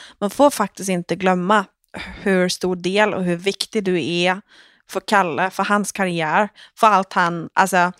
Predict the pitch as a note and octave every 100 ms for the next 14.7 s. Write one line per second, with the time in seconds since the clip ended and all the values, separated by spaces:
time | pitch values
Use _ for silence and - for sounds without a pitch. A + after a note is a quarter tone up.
0 | _ - - D#4 A3+ - F#3+ A3+ D#3 -
1 | _ _ G3 G3 F3+ - A3+ - G3+ -
2 | G3 D#4 G3+ A3+ G3+ - - - F#3 D#4
3 | - A#3+ A#3 _ - G3 F#3+ G3 F#3+ -
4 | G#3+ A3+ B3 G#3+ G3 G3 F#3 G3+ G#3+ G#3+
5 | F#3 A3 G3 A#3+ C4 G#3 G3 A3 - -
6 | - - - G3 F#3+ F3+ - G#3+ - G#3
7 | F#3+ F#3+ F3+ - _ _ A3 G3+ G3 G3
8 | G3 F#3+ F3+ F#3+ - _ _ - G3 G#3+
9 | F#3+ A3 B3 C4+ C#4 _ - - - _
10 | _ _ _ _ _ _ _ G3 C4 B3+
11 | G3+ F3+ F3+ - A3 - A#3+ G#3+ - -
12 | _ _ G#3 - B3+ B3 - G3 - G3+
13 | F#3 F3+ F3+ - - C4 B3 B3 C#4+ E3+
14 | - - _ F#3 E3+ E3+ D#3